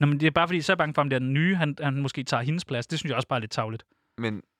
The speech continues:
Speaker 2: tror du ikke, de begge to kan komme?
Speaker 1: Nej, fordi den er lukket. Listen er lukket. Det er jo det, der er.
Speaker 2: Nå.
Speaker 1: Der kan ikke være flere, der deltager. Der er et bestemt antal pladser i partybussen. Eller fem C, eller hvad de kalder den. Og, og der skal vi, øh, ja, jeg ved bare ikke. Jeg, jeg, og så, så er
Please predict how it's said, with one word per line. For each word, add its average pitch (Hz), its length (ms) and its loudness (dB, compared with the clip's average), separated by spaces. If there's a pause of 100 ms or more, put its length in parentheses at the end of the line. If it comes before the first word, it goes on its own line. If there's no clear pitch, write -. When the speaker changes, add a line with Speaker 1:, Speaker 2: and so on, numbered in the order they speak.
(240)
Speaker 2:
tror 104 120 -2
du 104 40 2
ikke, 120 100 -4
de - 60 -6
begge - 180 -2
to - 120 -12
kan - 140 -14
komme? 120 240 -8 (120)
Speaker 1:
Nej, 214 220 4
fordi 190 240 -4
den 180 220 2
er 170 60 4
lukket. 196 420 6
Listen 226 300 2
er 190 60 6
lukket. 202 320 4
Det 175 40 4
er 170 40 6
jo - 20 4
det, 196 100 4
der - 80 6
er. 208 180 2 (160)
Speaker 2:
Nå. 117 160 -4
Speaker 1:
Der 165 80 4
kan 175 100 0
ikke 214 120 0
være 220 100 4
flere, 214 180 4
der 214 60 4
deltager. 220 440 2
Der 165 100 2
er 180 120 6
et 202 80 -2
bestemt 214 440 0
antal 185 360 0
pladser 180 320 2
i 165 60 -2
partybussen. 165 600 0 (240)
Eller 127 100 4
fem 190 200 0
C, - 100 -2
eller 180 180 6
hvad 139 100 4
de 139 60 0
kalder 131 180 0
den. 131 120 -6 (240)
Og, 151 160 6
og 151 180 0
der 190 80 6
skal 185 220 0
vi, 147 200 0
øh, 120 220 2 (840)
ja, 123 180 2
jeg 151 120 2
ved 147 120 4
bare 120 160 2
ikke. 110 160 -8
Jeg, 147 240 0
jeg, 151 240 -4
og 156 100 -2
så, 175 220 2 (800)
så - 120 -2
er 160 60 2